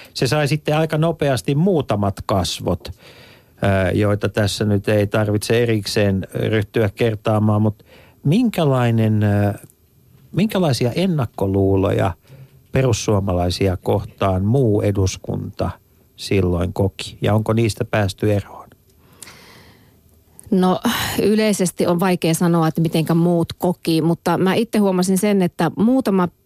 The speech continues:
Speaker 2: tämmönen pitemmän linjan kansanedustaja ei alusta tervehtinyt. Et vaikka tultiin vastakkain, niin oli ehkä semmonen, että tietysti ei myöskään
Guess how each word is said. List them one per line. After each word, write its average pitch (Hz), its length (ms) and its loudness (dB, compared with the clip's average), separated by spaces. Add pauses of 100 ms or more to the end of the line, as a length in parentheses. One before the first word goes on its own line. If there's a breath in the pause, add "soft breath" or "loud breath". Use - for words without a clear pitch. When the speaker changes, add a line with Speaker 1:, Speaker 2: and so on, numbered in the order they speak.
(280)
Speaker 2:
tämmönen 175 500 2
pitemmän 170 480 0 (140)
linjan 165 540 0 (100)
kansanedustaja 165 760 0
ei 196 180 2
alusta 180 320 0
tervehtinyt. 165 720 0
Et 185 160 0
vaikka 185 220 -2
tultiin 180 340 0
vastakkain, 175 500 0
niin 160 100 2
oli 185 140 2
ehkä 180 220 -2
semmonen, 165 460 2
että 156 260 -2 (140)
tietysti 180 360 0
ei 175 100 2
myöskään 175 340 0